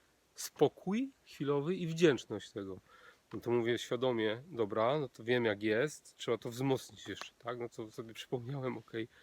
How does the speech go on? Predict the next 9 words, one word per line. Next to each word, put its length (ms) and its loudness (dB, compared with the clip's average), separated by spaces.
inny 300 2
stan”. 360 -4
Em, 720 -2
stan 340 -2
uczucia 680 -2
takiego 400 -6
spełnienia 680 2
w 120 -14
sercu, 640 -2